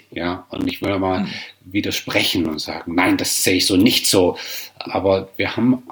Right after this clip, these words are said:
Speaker 1: selbst auf so Plattformen wie LinkedIn gar nicht so die Kultur des, des Widerspruchs. Der, der wäre aber
Speaker 2: Mhm.
Speaker 1: wichtig. Das ist immer so,
Speaker 2: Und wenn
Speaker 1: hey,
Speaker 2: dann nur
Speaker 1: toll,
Speaker 2: aus
Speaker 1: super,
Speaker 2: Ja.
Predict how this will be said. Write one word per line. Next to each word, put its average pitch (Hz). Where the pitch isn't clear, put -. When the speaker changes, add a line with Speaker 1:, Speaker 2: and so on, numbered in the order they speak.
Speaker 1:
selbst 110
auf 98
so -
Plattformen 101
wie 90
LinkedIn 98
gar 90
nicht 117
so 90
die -
Kultur -
des, -
des -
Widerspruchs. -
Der, -
der 107
wäre 117
aber 87
Speaker 2:
Mhm. -
Speaker 1:
wichtig. 101
Das 92
ist -
immer 117
so, 113
Speaker 2:
Und 104
wenn 107
Speaker 1:
hey, 123
Speaker 2:
dann 113
nur -
Speaker 1:
toll, 156
Speaker 2:
aus 117
Speaker 1:
super, 135
Speaker 2:
Ja. 113